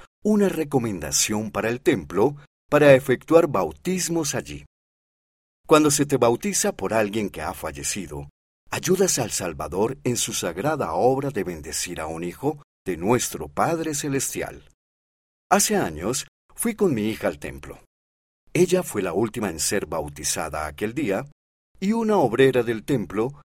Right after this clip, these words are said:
le preguntó si podía quedarse más tiempo para ser bautizada por todas las personas cuyos nombres estaban listos ese día. Mi hija dijo que sí.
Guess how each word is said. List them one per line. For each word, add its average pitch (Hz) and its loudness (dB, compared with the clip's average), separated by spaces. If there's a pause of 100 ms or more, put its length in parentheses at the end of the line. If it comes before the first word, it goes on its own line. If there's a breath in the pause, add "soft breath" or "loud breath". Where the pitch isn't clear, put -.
le 143 -2
preguntó 180 0
si 196 0
podía 143 -4
quedarse 127 -2
más 92 -4
tiempo 95 -4
para 82 -2
ser 71 -8
bautizada 78 -6 (320 soft breath)
por 120 0
todas 175 0
las 98 -4
personas 78 -6 (240 soft breath)
cuyos 208 -2
nombres 104 0
estaban 98 -6
listos 151 -4
ese - -2
día. 76 -12 (500)
Mi 196 0
hija 147 0 (100)
dijo - -10
que 131 -4
sí. 214 -6